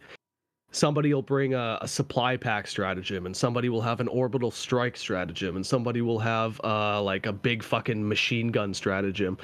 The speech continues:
And the way you operate them is you hold a button, and then you enter this series of button, button commands,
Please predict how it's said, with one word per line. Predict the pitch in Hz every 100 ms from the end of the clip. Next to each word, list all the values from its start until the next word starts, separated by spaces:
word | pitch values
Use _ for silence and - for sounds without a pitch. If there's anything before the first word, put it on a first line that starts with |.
| - - -
And | 131
the | 135
way | 147
you | 139 143
operate | 135 139 147 131
them | 127 120
is | 123
you | 113
hold | 139 139
a |
button, | 117 127 113 113
and | 120
then | 123
you | 120
enter | 113 139 151 143
this | 131 113 - - - -
series | - 139 147 127
of | 117 -
button, | 110 - 165 160 - 156 - _ -
button | 117 135 165
commands, | 143 160 165 185 196